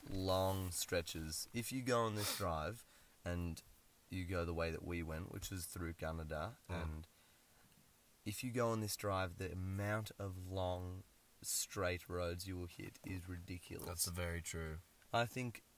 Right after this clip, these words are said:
Speaker 1: the, it, like, the car didn't struggle at all. It was just dead flat plains
Speaker 2: Yeah.
Speaker 1: for so long.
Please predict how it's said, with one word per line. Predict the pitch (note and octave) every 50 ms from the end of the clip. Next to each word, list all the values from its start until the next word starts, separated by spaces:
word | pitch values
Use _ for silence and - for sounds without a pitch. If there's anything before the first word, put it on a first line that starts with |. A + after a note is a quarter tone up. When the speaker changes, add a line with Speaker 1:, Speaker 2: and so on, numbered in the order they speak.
| - - - - - - -
Speaker 1:
the, | G#2 G#2+ - - -
it, | - G#2+ G#2 - G2+ -
like, | G2 F#2+ F#2 - -
the | G2+
car | - - A2+ G#2+ G#2+ G#2+
didn't | G#2 G2+ F#2+ -
struggle | - - G2 F#2+ F#2+ F#2+
at | F#2
all. | F2+ F2 E2+ D#2+ - -
It | - -
was | F#2+ F2 F#2
just | F#2 E2+ - - -
dead | G#2 G2 G2+ G2+ G2+
flat | - - - G2 F#2+ F#2 F#2 - -
plains | - - G2 F#2 F2+ F2 F2 F2 F2+ C#3+
Speaker 2:
Yeah. | D#3+ D3+ B2 G#2+ G2+
Speaker 1:
for | G#2
so | - - - - - - - G#2 G2+ G2 G2 F#2
long. | F2+ F2 F2 F2 E2+ D#2+ D#2+ E2